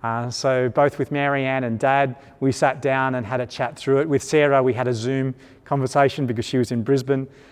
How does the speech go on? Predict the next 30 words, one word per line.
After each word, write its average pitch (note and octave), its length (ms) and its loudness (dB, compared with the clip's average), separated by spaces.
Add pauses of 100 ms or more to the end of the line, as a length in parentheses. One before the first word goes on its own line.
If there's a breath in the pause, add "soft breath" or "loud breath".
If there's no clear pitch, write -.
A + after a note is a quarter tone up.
(280 loud breath)
And, C3 720 0
um, C3+ 220 -2
we, C#3 160 0 (320)
we E3 160 -10
spent D#3 360 -2
probably D3 280 0
about B2+ 200 2
an B2 100 -4
hour B2 300 0
talking B2 540 -2
through, A2+ 460 0 (300 loud breath)
uh, A2+ 120 -2
this G#2+ 240 -6
parable. C3+ 580 0 (760 soft breath)
And E3+ 340 2
one G#3+ 120 6
of G3 100 6
the C3 40 -2
things E3 200 2
we D#3 160 6
did C#3+ 240 4
wrestle D#3+ 380 4
with C3+ 440 2 (320)
is C#3 600 2 (180)
we, D3 440 0 (480 loud breath)
um, D3 480 0
we D#3 80 -2
got, G3+ 260 4
looked G3 260 2
at D#3 400 2